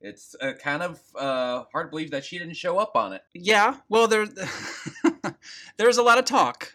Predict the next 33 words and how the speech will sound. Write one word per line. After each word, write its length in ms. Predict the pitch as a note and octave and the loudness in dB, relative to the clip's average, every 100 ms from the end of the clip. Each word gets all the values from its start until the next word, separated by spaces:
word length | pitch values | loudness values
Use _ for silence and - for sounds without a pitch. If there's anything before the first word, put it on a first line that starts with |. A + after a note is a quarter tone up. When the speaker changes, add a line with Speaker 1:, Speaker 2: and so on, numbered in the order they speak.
| - | -6
Speaker 2:
about 420 | D3+ C#3+ C#3 - | 2 4 2 0
that, 400 | C#3 B2+ G#2+ - | 2 2 0 -6
uh, 180 | C3+ A2+ - | -4 -4 -6
in 140 | C3 | -10
particular, 560 | - C#3+ C3+ A#2+ A2 - | -6 -8 -6 -6 -6 -4
um, 380 | B2 A#2+ A#2 A#2 _ _ _ _ | -2 -2 -4 -10 _ _ _ _
that 160 | C3 C#3 | -2 0
she 140 | D#3+ | 4
was 120 | D3 C#3 | 4 4
supposed 320 | G3 A3 - | 4 4 0
to. 180 | F#2 - _ _ _ _ _ _ _ | -6 -10 _ _ _ _ _ _ _
Um, 280 | B2 A#2+ A#2 | -2 0 -2
I 60 | C#3+ | -2
never 180 | F#3 D#4+ | 0 0
find 280 | B3+ A3 G#3 | 2 0 0
anything 400 | G3 F#3 F3 D3+ | -6 -2 -2 -2
concrete 560 | E3+ D#3+ D3+ F#3+ F3+ C3 | -2 -2 -2 -6 -6 -6
about 320 | B2 A2 A2 | 0 0 0
it, 140 | A#2 - | -4 -2
but, 360 | B2+ A#2+ - - | -2 -2 -8 -4
um, 400 | C#3+ B2 A#2+ A#2 _ _ _ _ - | -2 -2 -2 -8 _ _ _ _ -2
that 320 | C#3+ D3+ D#3+ | -2 -2 -8
the, 80 | E3 | -2
perhaps 420 | G#3+ A3 A3 - | 4 4 2 0
Marcia, 380 | D#3 D#3+ E3+ F#3 | 4 4 2 -6
Queen 200 | F3+ D#3 | -2 -2
of 80 | C3 | 2
Diamonds, 500 | C#3+ D3+ B2+ B2 - | 2 2 0 -2 -4
who 120 | C3+ | -6
is 140 | A#2 - | -6 -10
a 80 | |
character, 580 | B2 C3 B2 - A#2 A2+ | -6 -4 -4 -6 -10 -10
uh, 200 | A#2+ G#2+ | -10 -10